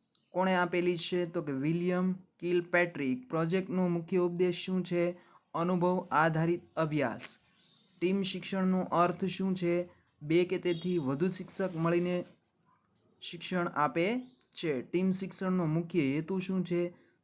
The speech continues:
શ્રેષ્ઠ શિક્ષણ આપવું. શૈક્ષણિક સહકાર કઈ પદ્ધતિમાં વધુ જોવા મળે છે?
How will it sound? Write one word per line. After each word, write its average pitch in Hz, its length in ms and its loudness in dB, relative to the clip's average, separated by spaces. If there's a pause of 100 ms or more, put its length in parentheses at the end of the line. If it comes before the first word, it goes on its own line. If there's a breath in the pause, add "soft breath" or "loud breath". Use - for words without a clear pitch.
(160)
શ્રેષ્ઠ 175 420 -2
શિક્ષણ 165 540 -6
આપવું. 139 400 0
શૈક્ષણિક 185 560 -4
સહકાર 180 520 0
કઈ 175 200 0
પદ્ધતિમાં 170 720 0
વધુ 151 260 2
જોવા 170 240 2
મળે 170 260 0
છે? 165 360 -6